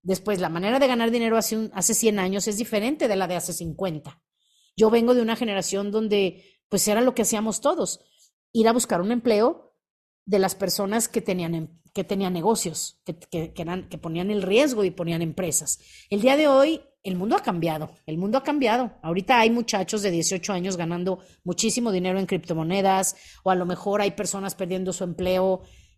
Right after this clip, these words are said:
porque los está sustituyendo las máquinas. Por ejemplo, los coches, si tú ves un video de cómo hacen los coches hoy, siempre se van a requerir los humanos, pero si antes se requerían cuatrocientos, ahora se requieren cien.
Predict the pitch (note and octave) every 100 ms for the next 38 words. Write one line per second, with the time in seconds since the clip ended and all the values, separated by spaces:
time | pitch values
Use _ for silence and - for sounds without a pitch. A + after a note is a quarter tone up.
0 | _ - G3+ F3 F#3 F3+ F3 E3+ E3 F#3
1 | G3 F#3+ E3+ F3 F#3 F#3 E3 F3 F#3+ -
2 | G3 F3+ F3+ F3+ - - F3 F3 F#3 E3+
3 | D#3+ G3 F#3+ B3 G#3+ F3+ F#3+ G#3 G#3 G3
4 | F#3+ F#3+ F#3 F3+ F#3 F3+ F3+ E3 E3+ E3
5 | E3+ E3 G3 C#4 _ _ - _ - -
6 | D4 D4+ E4+ C#4+ B3+ B3+ B3 A3+ A#3 A#3
7 | G#3 A3+ G#3+ E3 - _ _ _ _ _
8 | G3+ F#3 G#3 G3+ A3 A3 F3+ F3 E3 F3
9 | G3 G3 A3+ C#4 B3+ C4 A#3 F#3 F3 -
10 | D#3 D3+ E3+ E3+ E3+ D#4+ D4+